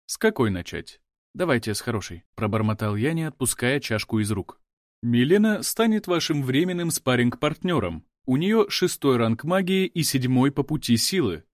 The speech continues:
Таких бойцов у нас больше нет. Она единственная, кто может показать вам, как совмещаются обе силы.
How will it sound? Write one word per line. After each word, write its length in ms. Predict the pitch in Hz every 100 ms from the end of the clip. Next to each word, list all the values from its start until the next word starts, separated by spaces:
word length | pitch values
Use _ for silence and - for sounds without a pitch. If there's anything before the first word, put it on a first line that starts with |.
| _ _ -
Таких 400 | 110 104 165 190
бойцов 540 | 135 113 - 110 -
у 160 | - 123
нас 260 | 131 139 139
больше 400 | 131 123 - 143
нет. 380 | 156 110 - _ _ _ _ -
Она 380 | 143 175 185 -
единственная, 800 | 160 196 214 185 - 110 110
кто 180 | 110 -
может 320 | 120 113 113
показать 500 | - 107 120 117 185
вам, 280 | 185 190 180
как 260 | - 143 139
совмещаются 880 | 165 156 170 147 135 131 123 165 -
обе 260 | 185 156 104
силы. 500 | - 101 98 95